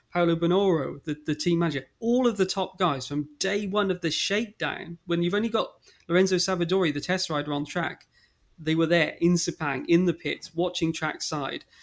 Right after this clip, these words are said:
You, you know, that wasn't the case for everyone on the, on, on that, uh, you know, up and down the pit lane. There's, there's still some, some teams that the senior guys will be arriving now for the official test. So right from the start there, you had Razin Razali come down, ob-, obviously Malaysian, it wasn't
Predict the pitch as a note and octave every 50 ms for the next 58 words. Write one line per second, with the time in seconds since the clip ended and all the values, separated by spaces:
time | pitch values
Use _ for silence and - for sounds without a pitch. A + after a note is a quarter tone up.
0 | - - _ _ _ _ - F3+ F3 - F3+ F3 D#3+ D3 C#3 - - - D#3+ D#3+
1 | F#3 G3+ A3+ B3 A#3 - A#3+ A#3 A3 - - G#3 A3+ A#3+ B3 G#3 F3 D#3 D3 C#3+
2 | C#3 C#3+ - - - D3+ D3 D3 - - D3+ C#3+ D3 D3+ C#3+ - - - - E3
3 | D3+ C#3+ C#3+ D3+ D#3+ D#3 D3+ D3 D3 D3 - E3 D#3+ D3+ D3 C#3+ C#3+ C#3+ - D#3+
4 | - D#3 C#3+ C#3+ C#3+ D#3 D#3 E3 D#3 E3+ F#3 E3+ F3+ F#3+ F#3+ - - G3+ F#3+ F3+
5 | F3 - - - F#3+ G3+ F#3+ - _ - - F#3+ G3 F#3+ - F#3 F#3 E3+ E3 E3
6 | D#3+ D3+ - D#3 - - F#3 F3+ E3+ E3 F3 E3+ E3+ D#3+ D#3+ D#3 E3 E3 D#3+ D#3
7 | D#3+ E3 D#3+ D#3+ D#3 D#3 D#3+ D#3+ D#3+ D#3 - D#3+ D#3+ D3 - - G3 G3+ F#3+ D#3
8 | - - D3 C#3 A#2+ - - D#3 D#3 - - - - _ _ _ - F3+ G#3+ A#3+
9 | G3 F#3+ A3 A3 G3 F#3 - G#3+ G3 F3 E3 F3 D3+ C#3 - - - _ - E3+
10 | E3 D#3+ E3 F3+ F3+ E3+ - F3 E3 D#3+ F3 G3 G3+ F#3+ F3 E3 - - E3+ E3
11 | D3+ D3+ C#3+ C3+ C3+ D3 - D#3 D#3 D3+ E3 - D3 C#3 C3+ B2 - D3+ C#3+ _
12 | - D3+ D3 D3 D3+ D3 D3 D#3 D3 D3+ D3+ D#3 D3+ C#3+ D3 D3 -